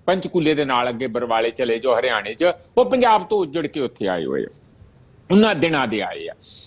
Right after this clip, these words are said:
ਕਹਿਣ ਦਾ ਮੇਰਾ ਮਤਲਬ, ਜਿਹੜੀ ਲੜਾਈ Hindu Sikh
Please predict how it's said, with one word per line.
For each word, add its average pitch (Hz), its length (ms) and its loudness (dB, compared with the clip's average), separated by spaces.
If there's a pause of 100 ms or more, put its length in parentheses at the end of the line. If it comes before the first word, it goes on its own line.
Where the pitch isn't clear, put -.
(200)
ਕਹਿਣ 240 400 2
ਦਾ 233 120 0
ਮੇਰਾ 196 280 0
ਮਤਲਬ, 170 340 -4
ਜਿਹੜੀ 180 440 -2
ਲੜਾਈ 143 720 0 (220)
Hindu 139 640 4
Sikh - 480 0